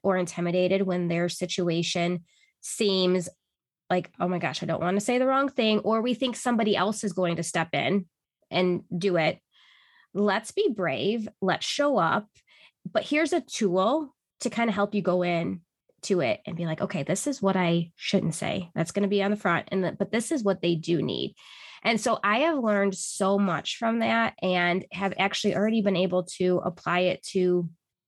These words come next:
things that have listen-, have happened in close, to my close friends. And so that I've been really grateful for. And, you know, I think the one thing that I just walk away with every time is it's just, it's all about being intentional. Like, we all have the same amount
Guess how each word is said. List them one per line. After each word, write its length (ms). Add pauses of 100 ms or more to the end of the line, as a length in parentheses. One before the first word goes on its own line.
(480)
things 160
that 100
have 100
listen-, 360
have 180
happened 440
in 180
close, 480 (380)
to 100
my 80
close 320
friends. 320
And 180
so 440 (340)
that 160
I've 180
been 140
really 240
grateful 380
for. 380
And, 280 (420)
you 80
know, 60
I 100
think 440
the 100
one 240
thing 160
that 80
I 80
just 160
walk 240
away 280
with 260 (100)
every 280
time 480
is 200
it's 180
just, 380
it's 240
all 260
about 420
being 280
intentional. 720
Like, 160
we 140
all 220
have 280
the 80
same 380
amount 420